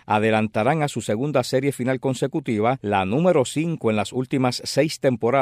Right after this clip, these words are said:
y buscarán su campeonato número doce en la historia de la franquicia de Carolina. Recuerde,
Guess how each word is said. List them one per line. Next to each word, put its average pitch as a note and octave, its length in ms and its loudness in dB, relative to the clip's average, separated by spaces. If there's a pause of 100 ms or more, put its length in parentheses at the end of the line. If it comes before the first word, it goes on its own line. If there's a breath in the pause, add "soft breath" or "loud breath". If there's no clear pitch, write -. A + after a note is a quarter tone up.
(400)
y A#2+ 100 0
buscarán A2 500 -2
su D3+ 140 -4
campeonato A#2+ 580 0
número D3+ 440 2
doce C3+ 360 0
en G#2 120 -2
la G2 100 -2
historia B2+ 400 -2
de A2 120 -2
la G#2+ 100 -2
franquicia A2+ 600 -4
de A2+ 120 -2
Carolina. G2 540 -2
Recuerde, C3+ 500 -2